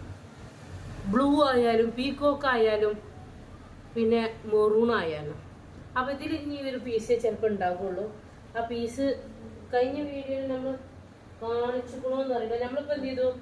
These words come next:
നമ്മൾ ഓൺലൈനിൽ ഇങ്ങോട്ട് മാറ്റിയത് കാരണം ഷോപ്പില്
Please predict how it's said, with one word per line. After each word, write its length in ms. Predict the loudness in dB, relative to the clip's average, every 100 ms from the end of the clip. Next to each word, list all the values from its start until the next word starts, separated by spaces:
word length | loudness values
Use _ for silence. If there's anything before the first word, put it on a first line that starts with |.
| -12 -20 -10 -2
നമ്മൾ 220 | 0 2
ഓൺലൈനിൽ 680 | 2 2 4 4 2 2 0
ഇങ്ങോട്ട് 220 | 0 -2
മാറ്റിയത് 600 | 0 0 0 0 0 2
കാരണം 520 | 2 0 0 -2 -2 -8 -16 -18 -2
ഷോപ്പില് 800 | 2 4 2 0 -2 -2 -4 -12